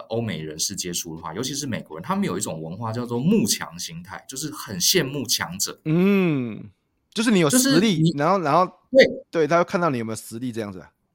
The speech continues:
Speaker 1: 对，他真的就是看实力，你那种温温和和对大家都很好，他们反而有可能会瞧不起你，觉得你是不是很弱，所以你才那么 nice。
Speaker 2: 嗯。
Speaker 1: 对，就是，呃，所以我觉得他们有这种文化。然后我后来就是，我根本就不甩他们，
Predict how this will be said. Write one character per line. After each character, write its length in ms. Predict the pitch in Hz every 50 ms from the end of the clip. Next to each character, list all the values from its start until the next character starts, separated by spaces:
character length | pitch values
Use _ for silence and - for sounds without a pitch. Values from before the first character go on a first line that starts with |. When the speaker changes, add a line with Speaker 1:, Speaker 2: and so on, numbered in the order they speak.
| _ _
Speaker 1:
对， 200 | 196 202 151 -
他 120 | - 220
真 140 | 233 269 294
的 80 | 285 240
就 80 | 254
是 100 | 247 240
看 220 | 208 240 233 208 -
实 220 | - - 131 139
力， 340 | 170 175 135 92 - - - - _ _ _ _ _ -
你 120 | 123 123
那 60 | 147 214
种 200 | 240 196 147 147
温 200 | 185 190 190 196
温 160 | 196 196 175
和 120 | 156 135 135
和 120 | 139 139
对 140 | 143 175 170
大 100 | 156 156 156
家 100 | 160 160
都 100 | 156 151
很 160 | 143 120 127
好， 160 | 127 - 92
他 120 | - 180 202
们 100 | 240 233
反 100 | - 113
而 140 | 107 120 123
有 100 | 110 123
可 100 | - -
能 100 | 90 82
会 120 | 104 135 -
瞧 180 | - 95 87
不 80 | 101 120
起 220 | 113 - - 87
你， 100 | 90 87
觉 120 | 82 104 120
得 40 | 151
你 100 | 143 90
是 140 | - 123
不 80 | 131 143
是 60 | 123
很 100 | 95 - -
弱， 240 | 107 139 131 -
所 140 | - - 104
以 60 | 107
你 60 | 98 85
才 120 | - 82
那 100 | 87 104
么 120 | 101 92
nice。 400 | 95 101 87 92 - - - - - _ _ _ _ -
Speaker 2:
嗯。 420 | 139 135 143 143 135 131 123 117 110
Speaker 1:
对， 180 | - - - - - - - _ _ _ _ _ _ _ _ _
就 120 | - 190
是， 400 | 180 202 214 196 165 135 - - - _ _ _
呃， 500 | - 127 123 117 117 117 117 - - - _ _ _ -
所 160 | - 202 214
以 140 | 226 - - -
我 80 | 117 110
觉 80 | 147
得 40 | 156
他 80 | 180 190
们 100 | 185 180
有 60 | 123
这 60 | 85
种 220 | 123 135 117 95 85
文 160 | 82 85 85
化。 220 | 110 127 95 85 -
然 100 | 110 160
后 120 | 220 233
我 80 | 165 139
后 120 | 165 196
来 140 | 165 143 139
就 80 | 143 151
是， 160 | 151 160 147
我 180 | - - 95
根 120 | - 185 202
本 40 | 185
就 60 | 143
不 100 | 147 180
甩 220 | 170 - - -
他 220 | - 107 117 123 131
们， 240 | 139 143 147 156